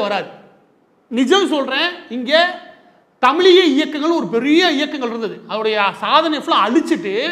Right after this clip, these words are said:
அதுக்கெல்லாம் லேபிள் ஓட்டுறது திமுக. ஏன்னா அதெல்லாம் தன்வசப்படுத்திக்கிட்டு போலியான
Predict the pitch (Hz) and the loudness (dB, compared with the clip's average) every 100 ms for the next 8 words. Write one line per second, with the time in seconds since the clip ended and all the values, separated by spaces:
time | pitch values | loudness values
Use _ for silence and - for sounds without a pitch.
0 | - - - _ - 262 262 330 302 240 | -8 -16 -20 _ -2 -2 0 0 2 2
1 | 359 359 330 - 311 339 285 247 190 - | 2 4 4 2 -2 -2 -2 -2 -4 -12
2 | - - _ _ _ _ _ _ 202 196 | -18 -20 _ _ _ _ _ _ -8 0
3 | 254 339 233 247 339 330 - - _ - | 4 4 2 -2 -2 -4 -10 -20 _ 2
4 | 311 339 381 330 302 359 349 311 269 208 | 4 4 2 4 2 2 0 0 -2 -6
5 | 202 214 339 359 - - - 311 381 370 | -6 -2 -2 -4 -14 -10 6 8 10 8
6 | 359 | 4